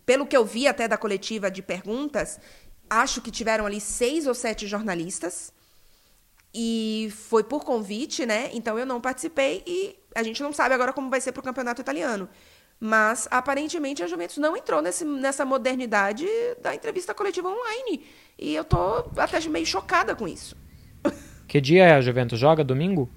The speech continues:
Speaker 1: Não, só joga na segunda. Sábado e domingo são as partidas recuperadas, né? Faltavam quatro jogos de uma rodada anterior. E a partir da segunda, a rodada completa. E aí a Juventus só joga na segunda.
Speaker 2: Então,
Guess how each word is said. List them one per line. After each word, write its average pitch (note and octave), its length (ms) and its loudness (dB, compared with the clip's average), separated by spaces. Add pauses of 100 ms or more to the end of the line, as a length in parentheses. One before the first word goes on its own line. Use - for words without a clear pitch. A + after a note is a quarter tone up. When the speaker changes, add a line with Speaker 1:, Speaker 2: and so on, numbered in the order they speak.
(160)
Speaker 1:
Não, A3+ 300 4
só A3+ 100 -6
joga A#3+ 240 2
na B3+ 80 0
segunda. G3+ 540 -4
Sábado G#3+ 300 4
e G#3+ 40 4
domingo A3 360 0
são A#3 160 -2
as A3 80 -6
partidas G#3+ 360 -6
recuperadas, A#3 680 -2
né? D4 240 -2
Faltavam F#3+ 480 -2
quatro G#3 340 2
jogos F#3+ 320 0
de F#3+ 80 -6
uma F#3 280 -2
rodada F#3 360 -2
anterior. G#3 540 -2 (420)
E A3 100 2
a A3 80 6
partir A3+ 240 0
da A#3+ 100 2
segunda, C4 680 -2 (320)
a G3+ 220 4
rodada A3 400 2
completa. F#3+ 600 -4
E G3 140 -2
aí F#3+ 100 2
a F#3+ 40 0
Juventus F#3+ 260 -6
só G#3 60 -6
joga G3 200 -2
na A3 80 -4
segunda. F3+ 360 -6
Speaker 2:
Então, C3+ 480 6